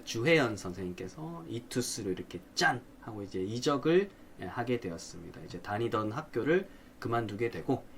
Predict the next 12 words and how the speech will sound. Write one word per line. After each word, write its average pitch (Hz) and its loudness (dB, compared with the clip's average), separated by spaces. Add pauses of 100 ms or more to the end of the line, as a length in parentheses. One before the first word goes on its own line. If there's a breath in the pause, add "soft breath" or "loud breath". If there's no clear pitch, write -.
(120)
이투스로 120 -4
나가게 98 -2
되었는데, 98 0 (520 loud breath)
요 120 10
현상에 220 6
대해서 110 2
한번 95 0
제가 92 -6
이제 90 -2
분석을 120 2
해드리고자 95 0
합니다. 101 -6